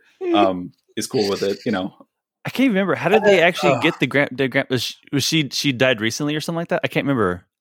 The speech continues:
Speaker 3: How did
Speaker 2: I
Speaker 3: they
Speaker 2: think
Speaker 3: actually get
Speaker 2: so.
Speaker 3: a copy of her s-, of her?
Speaker 2: It was, it was, so, like, the, the re-, wa-, one of Wade's justifications for the Oni system was that you could detach it from your body. So you,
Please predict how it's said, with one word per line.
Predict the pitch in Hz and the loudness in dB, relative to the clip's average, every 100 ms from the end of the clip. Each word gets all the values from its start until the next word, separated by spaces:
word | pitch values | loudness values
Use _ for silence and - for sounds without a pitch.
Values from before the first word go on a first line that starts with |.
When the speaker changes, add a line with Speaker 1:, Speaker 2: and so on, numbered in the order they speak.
| - | -4
Speaker 3:
How | 139 | -2
did | 143 | 0
Speaker 2:
I | |
Speaker 3:
they | 139 | 2
Speaker 2:
think | 127 | 2
Speaker 3:
actually | 123 90 | 2 0
get | 120 | 0
Speaker 2:
so. | |
Speaker 3:
a | |
copy | - 123 113 | 0 0 0
of | 98 | -2
her | 98 | -4
s-, | 92 - | -8 -10
of | 110 | -8
her? | 95 90 90 _ _ _ _ _ - | -6 -8 -8 _ _ _ _ _ -6
Speaker 2:
It | |
was, | 131 127 | -2 -2
it | - | 2
was, | 139 110 - - | 2 2 -4 -2
so, | 131 | 0
like, | 117 110 | 2 0
the, | 131 - | -2 -6
the | - 110 | 0 2
re-, | 110 139 113 101 | 4 2 -2 -8
wa-, | 92 107 101 117 | -8 -6 0 2
one | 107 113 | 4 4
of | 95 | 2
Wade's | 95 101 98 92 - - | 2 2 2 0 -8 -8
justifications | - 104 - 87 - 101 - 92 | -2 -2 -2 -8 -2 -2 -2 -4
for | - | -4
the | 95 92 | -2 0
Oni | 101 107 | 2 2
system | 95 98 - 95 | 2 -4 -2 -4
was | 95 90 | -4 -4
that | 98 85 | -4 -2
you | 98 | -2
could | - 90 85 | -2 -2 -4
detach | 101 - 98 - | -6 0 0 2
it | 117 | -2
from | - 107 | 0 -2
your | 95 | -2
body. | 87 95 101 123 | -2 0 2 2
So | 131 95 | 0 -2
you, | 95 95 95 90 | -2 -2 -6 -8